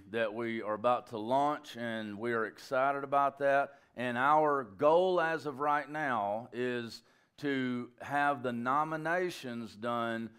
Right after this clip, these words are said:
uh, not this coming Sunday, but the next Sunday. Now, for that to happen,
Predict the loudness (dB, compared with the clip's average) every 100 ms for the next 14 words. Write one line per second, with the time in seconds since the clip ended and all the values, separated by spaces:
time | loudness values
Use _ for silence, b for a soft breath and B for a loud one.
0 | b b b 0 4 4 2 2 2 2
1 | -2 -4 -2 -2 -6 -4 -2 0 -4 -8
2 | -6 -4 -4 0 0 2 -2 -4 2 2
3 | 0 -6 -4 -4 -4 -8 -12 -2 -2 0
4 | -2 -4 -6 -8 -2 -2 -2 -10 b b
5 | -10 -2 4 4 2 -6 -2 0 0 -2
6 | -8 -8